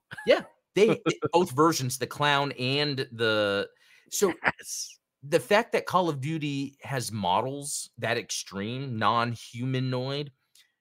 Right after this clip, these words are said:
Speaker 1: like, why not have a, a Gundam?
Speaker 2: Which kinda makes you wonder, like, why even bother calling it Call of Duty anymore? Like <laughs>
Speaker 1: Yeah, you know what? Um,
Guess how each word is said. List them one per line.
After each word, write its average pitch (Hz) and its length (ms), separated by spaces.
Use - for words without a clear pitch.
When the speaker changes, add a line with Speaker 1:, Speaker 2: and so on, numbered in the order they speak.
Speaker 1:
like, 120 300
why 104 240
not 147 180
have 190 300
a, 101 200
a 123 60
Gundam? 85 420
Speaker 2:
Which - 160
kinda 208 200
makes 175 240
you 123 60
wonder, 113 280
like, 101 260
why 107 260
even 101 260
bother 95 280
calling 95 360
it - 220
Call 92 300
of 87 60
Duty 90 300
anymore? 90 520
Like - 280
<laughs> - 80
Speaker 1:
Yeah, 320 320
you 247 120
know 302 140
what? 339 340
Um, 202 340